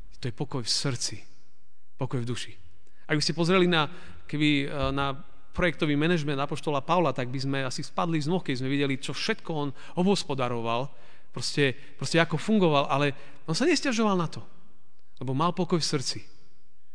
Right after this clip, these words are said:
A keď mal pokoj v srdci, už na ňom ne-, na ňom nebo-, nebola tyrania,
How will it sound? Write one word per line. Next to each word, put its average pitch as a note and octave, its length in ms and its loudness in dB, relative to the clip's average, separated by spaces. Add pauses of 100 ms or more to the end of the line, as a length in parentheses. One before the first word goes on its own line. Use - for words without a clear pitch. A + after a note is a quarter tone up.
A - 80 -8
keď B2+ 120 -2
mal D#3 160 2
pokoj C#3+ 240 -2
v - 80 -2
srdci, C#3+ 320 -2 (480)
už B2+ 80 -2
na D#3 160 4
ňom D3 160 2
ne-, D#3 160 2
na D#3 80 2
ňom D3+ 160 4
nebo-, D#3+ 320 2
nebola D#3 320 2
tyrania, E3+ 640 6